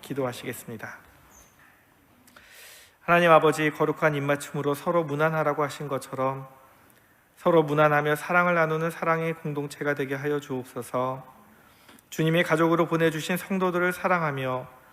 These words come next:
서로 관심을 가지고, 함께 사랑하고 예배하며,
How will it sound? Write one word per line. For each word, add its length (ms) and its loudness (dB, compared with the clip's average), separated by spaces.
서로 280 4
관심을 500 0
가지고, 580 2
함께 380 0
사랑하고 560 2
예배하며, 800 0